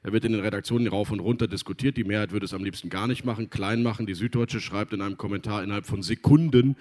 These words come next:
schlimmer als ein Ebola-Ausbruch oder was sie, glaube ich, gesagt hat. Wird wahrscheinlich noch nicht mal mehr ganz durchgelesen. Ich halte nichts von dem, was er da schreibt. Ich finde das für gefährlich. Er, wahrscheinlich schürt er auch Ressentiments und viele der Thesen sind wahrscheinlich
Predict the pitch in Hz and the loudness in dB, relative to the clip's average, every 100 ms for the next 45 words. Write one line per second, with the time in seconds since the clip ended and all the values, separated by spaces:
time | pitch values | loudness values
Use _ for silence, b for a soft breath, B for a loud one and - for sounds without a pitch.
0 | B - 131 127 104 107 107 113 101 95 | B 2 6 6 6 0 -2 0 2 0
1 | 80 - - 92 - 95 87 90 80 87 | -2 -8 -10 -8 -8 -8 -10 -10 -8 -6
2 | 87 - 82 87 82 - 80 82 76 - | -4 -6 -6 -6 -6 -8 -10 -8 -8 -10
3 | B B - 92 - 92 107 107 104 107 | B B -10 -10 -4 0 2 4 4 2
4 | 101 95 98 - 107 - 87 85 - B | 2 0 -2 0 0 0 -2 -2 -6 B
5 | B - 120 123 143 151 - - 131 120 | B -2 4 6 6 4 2 0 2 4
6 | 120 117 113 110 - 117 101 92 - 113 | 4 2 0 0 0 -2 -4 -6 -8 -6
7 | 110 - 107 107 120 120 120 98 98 104 | -6 -6 -4 -4 0 0 0 -4 -6 -6
8 | 90 104 101 117 107 - 120 113 110 110 | -6 -8 -4 -4 -2 -2 -2 -2 -4 -6
9 | 101 110 117 117 127 127 113 104 120 113 | -6 -6 -4 0 0 0 -4 -6 -4 -2
10 | 110 113 110 107 104 B B B - 110 | -2 0 -2 -2 -8 B B B -2 0
11 | 107 78 95 104 98 98 | 0 -4 -4 -2 -2 -6